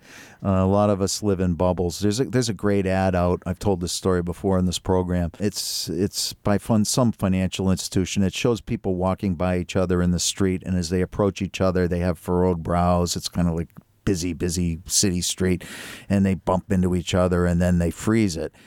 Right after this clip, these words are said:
and a bubble goes up over one of their heads and, and says, you know, "Just diagnosed with breast cancer," you know, and then they keep walking. And the point is that,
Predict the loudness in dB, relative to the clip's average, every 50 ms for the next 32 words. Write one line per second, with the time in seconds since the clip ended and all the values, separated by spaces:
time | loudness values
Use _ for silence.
0 | -20 -12 -6 -2 -2 0 0 -2 -4 -2 0 0 2 2 0 0 0 0 -2 -2
1 | 0 -2 -2 -2 -2 -2 -2 0 0 0 0 0 0 2 2 0 0 0 2 2
2 | 0 0 0 0 0 2 0 0 0 0 0 0 0 0 0 -2 0 -2 -2 0
3 | -2 -2 0 -2 -2 -2 -2 -2 -2 -2 -2 -2 -2 -4 -4 -4 -6 -6 -8 -6
4 | -4 -2 -2 -2 -2 -4 -6 -4 -2 -2 -2 -2 -4 -6 -6 -6 -6 -4 -2 -2
5 | 0 2 2 2 4 4 4 4 2 0 0 -2 -2 -4 -4 -2 -2 0 0 2
6 | 0 0 -2 -2 0 0 0 0 0 0 0 2 2 2 2 2 2 0 -4 -4